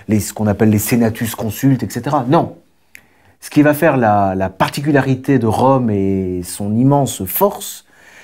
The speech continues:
c'est, ce sont ces, ces recueils de questions, euh, qu'on appelle des questiones, des responsa, des, des sententia, c'est des recueils de sentences, et qui, à mon avis,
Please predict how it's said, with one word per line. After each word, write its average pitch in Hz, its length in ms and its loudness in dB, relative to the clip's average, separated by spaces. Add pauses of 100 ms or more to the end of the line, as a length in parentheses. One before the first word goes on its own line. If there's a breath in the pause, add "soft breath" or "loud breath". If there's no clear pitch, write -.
(240 soft breath)
c'est, - 540 4
ce - 160 -2
sont 170 240 2
ces, 117 500 2
ces - 280 -2
recueils 165 420 4
de 123 80 0
questions, 135 560 -2 (1080 soft breath)
euh, 110 200 6
qu'on 120 180 2
appelle 131 320 4
des 113 160 0
questiones, 151 600 2
des 110 200 2
responsa, 139 840 2 (920 soft breath)
des, 101 680 2 (520 soft breath)
des 113 100 0
sententia, 147 760 0
c'est - 140 -6
des 131 80 4
recueils 185 420 4
de 165 80 0
sentences, 151 760 -6 (680 soft breath)
et 135 100 0
qui, 226 180 4
à 202 60 6
mon 175 200 4
avis, 185 360 2